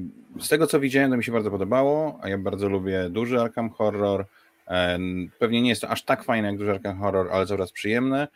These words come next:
Ja będę celował w rozgrywkę dwuosobową, bo nie w solo, to nie moje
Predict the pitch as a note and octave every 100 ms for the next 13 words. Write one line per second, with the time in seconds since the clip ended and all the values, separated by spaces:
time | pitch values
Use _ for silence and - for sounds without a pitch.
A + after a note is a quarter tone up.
0 | - _ _ G#2+ G#2+ A2 G2+ G#2+ G2+ G2+
1 | G2 G2 G2 G2+ - F2 F2+ B2 B2 -
2 | A2 A2 G#2+ G#2 G#2 G2+ - - F2+ F#2
3 | F#2 F#2 - A2+ A2 G#2+ - F#2+ F#2 F#2
4 | F#2 F#2